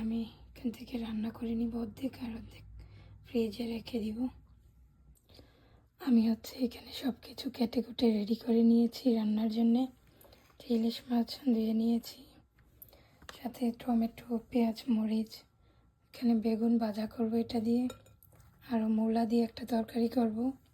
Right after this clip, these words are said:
আর এখানে হচ্ছে বেগুন আলু দিয়ে হাতে মাখায় ছোট মাছ দিয়ে চচ্চড়ি করব। তো আমি এখন হচ্ছে ইলিশ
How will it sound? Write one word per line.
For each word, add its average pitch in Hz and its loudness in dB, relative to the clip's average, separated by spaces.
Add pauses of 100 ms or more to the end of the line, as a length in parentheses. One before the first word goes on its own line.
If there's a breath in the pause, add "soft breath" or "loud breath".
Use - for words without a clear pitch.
(760 loud breath)
আর 269 -8
এখানে - -14
হচ্ছে - -8 (120)
বেগুন 226 0
আলু 226 0 (100)
দিয়ে 254 4 (140)
হাতে 220 -4 (100)
মাখায় 226 -4 (760 loud breath)
ছোট 226 -8 (160)
মাছ 233 0 (180)
দিয়ে 240 4 (120)
চচ্চড়ি 240 2 (100)
করব। 220 -2 (1040 soft breath)
তো 285 -4 (140)
আমি 226 6 (140)
এখন 240 0
হচ্ছে 233 -4
ইলিশ 226 2